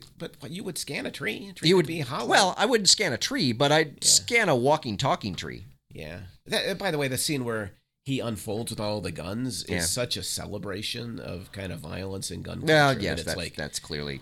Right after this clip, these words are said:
Speaker 2: not
Speaker 1: it's
Speaker 2: gonna be your cup of tea.
Speaker 1: Ugh, yeah. Like,
Speaker 2: 'Cause
Speaker 1: am I,
Speaker 2: you, you
Speaker 1: am I
Speaker 2: didn't
Speaker 1: supposed to cheer at that?
Speaker 2: Yes.
Speaker 1: <laughs> When he pulls out a bunch of, like,
Speaker 2: Yeah. Just like in the,
Speaker 1: machine
Speaker 2: just like in the
Speaker 1: guns and,
Speaker 2: second one, you're
Speaker 1: and
Speaker 2: supposed to cheer when
Speaker 1: lays
Speaker 2: they, they
Speaker 1: waste
Speaker 2: kill
Speaker 1: to
Speaker 2: all the Ravagers with the arrow.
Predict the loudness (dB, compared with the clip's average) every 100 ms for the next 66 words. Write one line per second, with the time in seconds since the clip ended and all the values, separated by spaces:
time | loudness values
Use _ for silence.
0 | -10 -6 -6 -6 -6 -6 -8 -8 -12 -8
1 | -6 -6 -8 -12 -16 _ -14 -12 -12 -14
2 | -18 _ _ _ _ _ 0 4 4 0
3 | -8 2 4 6 4 2 0 -4 -4 -4
4 | -4 -2 -2 -2 -6 -16 _ 0 2 2
5 | 0 -6 -10 _ _ _ _ -20 -12 -8
6 | -2 0 0 -2 -6 -6 -4 -4 -4 -4
7 | -2 -2 -2 -4 -6 -10 _ _ _ -12
8 | -8 -8 -10 _ _ _ _ _ _ -4
9 | 2 4 4 4 6 6 8 8 6 6
10 | 6 6 6 8 8 6 4 4 4 4
11 | 2 2 4 4 6 4 4 2 2 2
12 | 4 4 6 6 4 4 4 6 8 6
13 | 4 2 2 2 -4 -6 -8 -8 -6 -4
14 | -4 -8